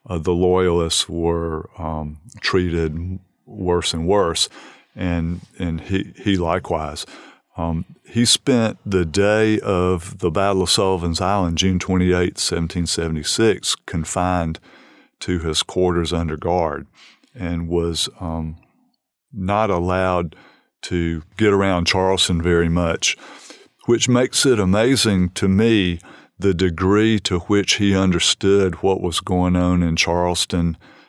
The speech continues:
and in South Carolina during that time, because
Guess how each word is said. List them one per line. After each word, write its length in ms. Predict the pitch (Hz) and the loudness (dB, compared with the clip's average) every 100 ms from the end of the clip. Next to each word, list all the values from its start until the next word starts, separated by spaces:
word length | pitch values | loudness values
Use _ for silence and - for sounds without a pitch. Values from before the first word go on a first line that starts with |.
| _ _ | _ _
and 180 | 98 87 | -4 -2
in 100 | 85 | 0
South 340 | - 87 90 | 0 -2 -2
Carolina 500 | - 85 85 85 82 | -4 -4 0 0 -2
during 280 | 76 85 87 | -2 0 0
that 220 | 80 82 - | 0 -4 -4
time, 380 | 101 101 85 73 | -2 -2 -2 -4
because 500 | 80 - 85 82 | -8 0 0 0